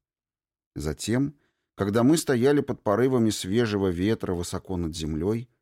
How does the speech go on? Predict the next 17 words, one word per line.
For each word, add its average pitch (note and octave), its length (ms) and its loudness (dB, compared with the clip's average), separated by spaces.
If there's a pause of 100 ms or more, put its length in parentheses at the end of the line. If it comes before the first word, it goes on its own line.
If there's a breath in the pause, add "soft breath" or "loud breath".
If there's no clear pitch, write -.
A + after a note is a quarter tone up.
(140)
она E2 200 -4
спросила: D#2+ 720 -8 (640)
«Значит, G2+ 540 -4 (100)
ты B2+ 220 -2
всем G2+ 380 -2
обязан F#2+ 520 -2
своему G2+ 440 -2
господину, A2 600 -4
Кэс, - 440 -8 (520)
и F#2+ 80 0
даже C3 300 2
отказался C3 720 0
от C3 100 -4
личного C3+ 540 0
счастья D#3 580 -2
ради E2 260 -2
него?» D#2 460 -4